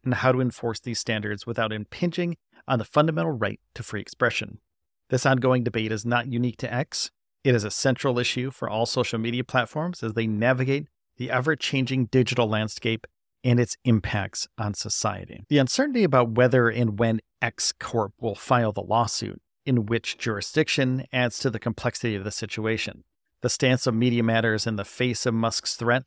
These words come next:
along with the potential legal and regulatory challenges, sets the stage for a significant legal and public relations battle that could have far-reaching consequences for X, Musk, and the media industry at large. X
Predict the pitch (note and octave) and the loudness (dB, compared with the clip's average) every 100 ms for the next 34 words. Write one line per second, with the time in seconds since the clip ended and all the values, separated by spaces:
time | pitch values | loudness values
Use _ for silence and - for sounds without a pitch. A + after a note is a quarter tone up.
0 | - - - B2+ B2+ C3+ C3+ B2+ - B2+ | -10 -14 -2 2 4 4 2 -2 -4 -2
1 | - C3 A#2 G#2+ B2+ B2 A2+ A2+ G#2 C3 | 0 0 0 2 0 0 0 0 0 2
2 | C3 B2 - B2 B2 B2+ C3 C3 D3+ D3 | 2 0 2 0 2 2 2 2 -2 -4
3 | - _ _ - - D3+ - - - - | -10 _ _ -12 -2 0 0 -4 -2 -2
4 | - - A2+ A2 - A2+ A2 - A2 A2+ | -2 -2 -2 -4 -2 -2 0 -2 0 2
5 | B2 B2+ D3+ B2 A2 A#2+ G#2+ A#2 A2+ _ | 2 0 -2 -2 -2 -2 0 0 -2 _
6 | _ - B2+ - - B2+ B2+ B2 A#2+ A2+ | _ -4 -4 -2 0 2 2 0 -2 0
7 | A#2 - A#2 - A2 G#2 G#2 - _ _ | 0 0 -4 -2 -4 -2 -4 -6 _ _
8 | B2+ - A#2+ G#2+ - C3 D3 F#3 F3+ - | -2 0 0 -2 -2 4 4 4 -2 -2
9 | C#3+ B2 A2+ A2+ - G2+ - - A2 G2+ | 0 0 -2 -2 -6 -8 -8 -4 -4 -4
10 | - - - _ _ A2+ A2 - - - | -6 -8 -8 _ _ 0 0 0 -8 -10
11 | - A#2 A2+ G2+ A2+ G#2+ G#2 G#2 G#2 G2+ | -2 0 0 -2 -4 -4 -4 -4 -4 -6
12 | F#2+ G#2+ G2+ - - G2+ - G#2+ A2 - | -8 -10 -12 -12 -12 -12 -8 -6 -6 -6
13 | - - _ _ _ _ _ - C3+ C3 | -14 -18 _ _ _ _ _ -8 -6 -6